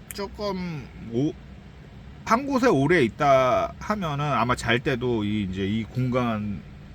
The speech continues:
뒤에 있는 공간 좀 활용하려고 그러면 넓게 자고 그래야지. 그러면은 요걸 세워버리면은 여기에 공간을 다, 요, 세우면은 이 정도 공간 다 사용할 수 있어요.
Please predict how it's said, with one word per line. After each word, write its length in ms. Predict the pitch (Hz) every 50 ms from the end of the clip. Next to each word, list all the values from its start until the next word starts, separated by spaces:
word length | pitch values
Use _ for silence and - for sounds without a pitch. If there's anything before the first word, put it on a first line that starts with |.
| -
뒤에 320 | - 107 110 113 117 110 104
있는 180 | 95 92 90
공간 320 | 87 92 92 92 90 87 87
좀 160 | 90 87 90 107
활용하려고 540 | 135 156 160 147 135 123 113 104 95 87 80 87
그러면 340 | 80 82 85 92 113 113 95 - - - - - - - -
넓게 320 | 127 113 107 131 151 175 151
자고 240 | 147 135 127 104
그래야지. 260 | 87 82 76 71 71 - - - - -
그러면은 340 | - 107 104 104 107 113 110 - - - - - - - - -
요걸 220 | 98 95 110 120 120 - - - - - - - - - - -
세워버리면은 760 | - - - 165 147 131 120 117 107 104 104 101 117 131 147 147 - - - -
여기에 340 | 87 87 87 98 117 143 147 - - - - - - - - - - - - - - - - -
공간을 380 | 123 120 113 113 107 110 104
다, 260 | 95 - 90 82 82 80 - - 110
요, 120 | 120 135 135 - - - - - - - - - -
세우면은 460 | - - 247 254 254 247 240 226 208
이 200 | 160 135 139 147
정도 360 | 175 214 208 202 190 185 175
공간 360 | 143 - 135 127 120 131 123
다 200 | 117 120 110 107
사용할 360 | 104 127 131 131 120 113 107 92
수 120 | - 87
있어요. 240 | 76 - - 73